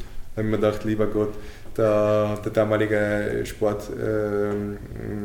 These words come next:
na, Sportdirektor hat gesagt, na, ich, ich hab da, nach zwei Wochen kommt er her, ich hab da ein Ding gefunden halt, ne, einen, einen, einen Lehrer. Her damit."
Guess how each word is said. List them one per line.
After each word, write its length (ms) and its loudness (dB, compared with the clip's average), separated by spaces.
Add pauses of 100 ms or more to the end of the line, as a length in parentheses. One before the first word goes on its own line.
(140)
na, 180 -2
Sportdirektor 540 0
hat 60 -4
gesagt, 180 -4
na, 140 -2
ich, 80 -4 (180)
ich 80 -4
hab 140 -4
da, 180 -2 (160)
nach 160 -10
zwei 220 2
Wochen 160 -2
kommt 160 -4
er 80 -2
her, 80 0
ich 80 -4
hab 100 -2
da 80 0
ein 140 -2
Ding 180 -2 (220)
gefunden 440 -6
halt, 140 -4
ne, 140 -4 (160)
einen, 100 -6
einen, 380 -2
einen 200 -4
Lehrer. 300 2 (1300)
Her 140 0
damit." 220 -2